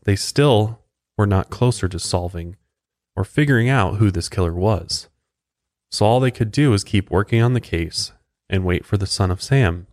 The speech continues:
to make a mistake. One year and two days after the first shooting, July thirty-first, nineteen seventy-seven,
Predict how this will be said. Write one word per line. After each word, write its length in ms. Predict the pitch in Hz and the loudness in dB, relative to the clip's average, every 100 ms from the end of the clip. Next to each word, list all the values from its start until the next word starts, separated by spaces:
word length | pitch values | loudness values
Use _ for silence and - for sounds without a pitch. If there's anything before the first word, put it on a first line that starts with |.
| - | -16
to 120 | - | -4
make 180 | 87 76 | -4 -4
a 60 | - | -10
mistake. 560 | - - 101 - _ _ _ _ _ - | -8 -2 0 0 _ _ _ _ _ -4
One 260 | 98 107 120 | 2 4 4
year 200 | 120 113 | 4 2
and 140 | 95 | 0
two 140 | - 104 | 0 2
days 220 | 95 92 | 2 2
after 280 | 101 - 90 | 0 0 -4
the 100 | 73 | -4
first 280 | - - | -6 -6
shooting, 380 | - 85 82 85 _ _ _ _ _ | -8 -8 -8 -10 _ _ _ _ _
July 300 | - 95 92 | 0 2 2
thirty-first, 640 | 95 95 104 - 143 151 - | 2 0 0 0 2 2 0
nineteen 320 | 87 85 78 | -2 0 -4
seventy-seven, 720 | - 85 - - 87 82 85 | -2 -4 -4 -2 -2 -2 -6